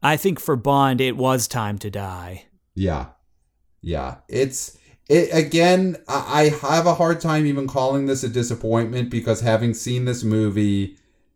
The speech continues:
Speaker 2: and, and, and knowing now where the, the audience for moviegoing is, which is young, uh, fifty-five million is fine.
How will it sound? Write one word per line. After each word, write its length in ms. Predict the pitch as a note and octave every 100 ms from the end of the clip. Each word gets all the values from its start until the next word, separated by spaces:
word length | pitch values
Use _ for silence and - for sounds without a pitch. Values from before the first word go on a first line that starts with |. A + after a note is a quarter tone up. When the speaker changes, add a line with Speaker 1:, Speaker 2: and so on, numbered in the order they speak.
| _ _ -
Speaker 2:
and, 200 | A#2 G#2+
and, 240 | A2+ A2 G#2+ A2 G#2+ G#2 -
and 80 | -
knowing 880 | A#2 A#2 A#2+ B2 B2+ B2+ B2 A#2+ - _ _ _ _ _ _ _ _ -
now 600 | A#2+ C3 C3 B2 A#2+ A2+
where 400 | G#2 A2+ A2+ A#2+
the, 280 | A2+ A2 G2
the 200 | G#2+ G#2+
audience 540 | A2 A2 A2+ A#2 A2+ -
for 140 | G#2+
moviegoing 720 | G2+ G#2+ G#2 G2+ G#2 G#2 G2+
is, 180 | G2+ F#2
which 180 | G2 G2
is 140 | F#2
young, 540 | G2 G2 F#2+ F2+ F#2 - _ _ _ - A2+
uh, 100 | B2
fifty-five 680 | D#3 E3 F3 D#3+ D#3+ C#3+
million 540 | C3 B2+ A#2+ A#2+ A2+ G#2+
is 500 | A#2 A2 F#2 - - _ _ _
fine. 720 | - A#2 G#2 A#2+ C#3+ F3 F#3+